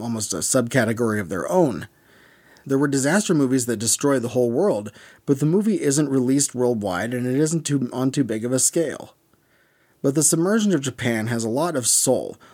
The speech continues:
albeit large-scale soul, because it deals with such an important question. What will happen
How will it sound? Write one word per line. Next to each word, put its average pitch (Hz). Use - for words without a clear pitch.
albeit 131
large-scale 131
soul, 65
because 143
it 139
deals 156
with 143
such 135
an 135
important 120
question. -
What 185
will 190
happen 123